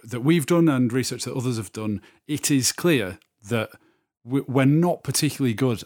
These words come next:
at judging where the, where the greatest need is, and where we're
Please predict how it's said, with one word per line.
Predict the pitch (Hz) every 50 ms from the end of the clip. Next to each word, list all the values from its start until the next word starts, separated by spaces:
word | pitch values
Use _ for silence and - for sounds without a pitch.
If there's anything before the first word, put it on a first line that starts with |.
| -
at | - 107 107 - 101 90
judging | - - 123 120 101 - - 113 107 98 98 101 - - _ _ _ -
where | 107 110 107 107
the, | 95 110 107 107 107 - -
where | 127 117 113 101
the | 113
greatest | - 117 107 101 - 110 - -
need | 110 110 107 104 - 92
is, | 78 90 - - - _ _ _ _ _ _ -
and | 113 113 113 113 101
where | 95 131 120 120 117 117 110 - _ _ _ _ _ _ _ _ _ _ _ _ _ _ _ _ -
we're | 180 190 190 180 170 170 170 175 170 190 - _ - 139 131 135 131 139